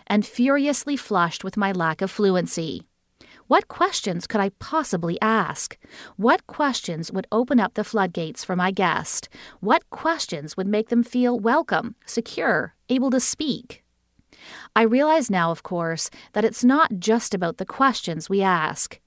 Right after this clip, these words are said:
It's also about our refusal to listen. I know now that I just didn't listen to what she didn't say.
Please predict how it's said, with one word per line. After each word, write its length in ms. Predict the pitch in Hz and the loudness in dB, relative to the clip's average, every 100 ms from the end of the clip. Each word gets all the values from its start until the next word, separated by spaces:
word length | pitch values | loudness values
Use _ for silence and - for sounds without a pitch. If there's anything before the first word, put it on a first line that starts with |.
| _ - - - | _ -20 -16 0
It's 180 | 226 - | 0 2
also 380 | 240 269 - 320 | 0 0 0 0
about 340 | - 190 170 170 | 0 -2 -2 0
our 160 | 196 196 | 0 2
refusal 680 | 214 - 269 262 185 160 160 | 0 0 2 2 0 -4 -6
to 160 | - | -2
listen. 600 | 226 233 - 170 151 - - _ _ _ - - - | 2 2 2 -2 -2 -8 -12 _ _ _ -20 -20 0
I 160 | 202 196 | 2 4
know 220 | 190 175 | 2 2
now 380 | 196 202 170 180 | 2 2 0 0
that 240 | 202 180 - | 2 2 2
I 120 | 214 | 0
just 300 | 196 285 - | 2 -2 0
didn't 200 | 226 196 | 0 0
listen 420 | 180 247 - 131 160 | 0 -2 -2 -6 -6
to 100 | 202 | -4
what 180 | 190 | -4
she 120 | - 185 | -4 -4
didn't 240 | 170 - | -4 -4
say. 500 | - 269 214 - | -2 0 0 -2